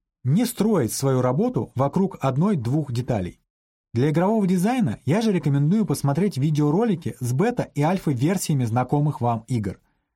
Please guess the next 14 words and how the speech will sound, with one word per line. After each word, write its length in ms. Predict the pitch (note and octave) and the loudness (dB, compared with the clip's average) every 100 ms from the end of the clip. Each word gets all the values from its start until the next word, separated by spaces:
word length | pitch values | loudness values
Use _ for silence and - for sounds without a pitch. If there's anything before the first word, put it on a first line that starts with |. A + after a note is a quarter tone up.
| _ _ | _ _
Найти 280 | D3 G3 D4+ | -2 2 0
эти 140 | A3 | 2
ролики 340 | F3+ A#3 F#3+ C#3 | 0 2 0 0
можно 300 | E3+ F3 D3+ | 0 2 0
по 100 | C3+ | 0
запросу, 580 | C#3 C#3+ D#3 - E3+ - | 0 0 -2 -2 -4 -2
включающему 580 | D#3+ D3+ C#4+ C4 E3 C#3+ | -2 0 0 0 0 0
в 60 | |
себя 240 | - D3 C3 | 0 0 0
название 480 | B2 B2+ B2+ A#2+ D#3 | 0 0 0 2 2
игры 340 | B3+ C#4 - - | 0 0 -4 -2
и 160 | A3 | -2
подпись 460 | - D3 D3 C3 - | 0 -2 0 -4 -4
«Альфа», 440 | A#2 G2+ - F2 | -4 -4 -4 -10